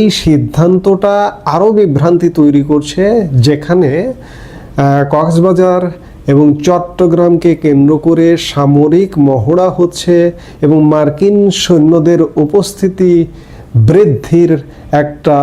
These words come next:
সাড়া শব্দ পাওয়া যাচ্ছে। এমন সময় সেন্ট মার্টিনে অবৈধ স্থাপনা উচ্ছেদ অভিযানের একটা হুঙ্কার দিল বাংলাদেশের বন, পরিবেশ ও জলবায়ু পরিবর্তন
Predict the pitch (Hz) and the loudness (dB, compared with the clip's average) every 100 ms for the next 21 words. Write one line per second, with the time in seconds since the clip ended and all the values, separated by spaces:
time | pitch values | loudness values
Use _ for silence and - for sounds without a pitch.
0 | 143 143 - - - 196 214 220 - 143 | 0 -4 -12 -12 -2 0 0 0 -2 -2
1 | 120 123 123 120 120 120 - 127 117 - | -2 -2 -2 0 0 -2 -2 -2 -4 -6
2 | - - - 180 214 254 240 - 175 123 | -14 -10 -2 0 2 2 0 0 0 0
3 | 120 160 220 - - - - 180 196 196 | 0 0 -4 -6 -16 -6 0 2 2 0
4 | 190 180 180 165 165 160 156 170 214 - | 0 0 2 2 2 2 2 -2 -4 -14
5 | - - 151 156 175 175 175 175 147 - | -20 -2 0 2 4 4 2 0 0 -4
6 | - 135 160 160 165 156 - 151 143 - | -6 -2 -2 0 0 0 0 -2 -2 -2
7 | 147 143 135 - 139 139 190 175 156 143 | -2 -2 -2 -2 -2 2 2 2 2 2
8 | 135 127 - - 135 135 127 - 170 214 | 2 -2 -8 -8 -2 -2 -2 -2 -2 -2
9 | - - - 151 156 151 175 185 170 170 | -10 -8 0 2 2 2 2 2 2 2
10 | 156 139 127 143 143 139 - 143 135 117 | 2 0 0 0 0 -2 -2 0 0 -2
11 | 135 143 143 135 120 135 127 131 123 - | 0 2 2 0 0 0 0 0 -2 -2
12 | 135 113 135 131 123 135 131 123 131 120 | -4 0 0 0 0 0 0 0 0 0
13 | 117 120 120 135 | 0 -2 -2 -4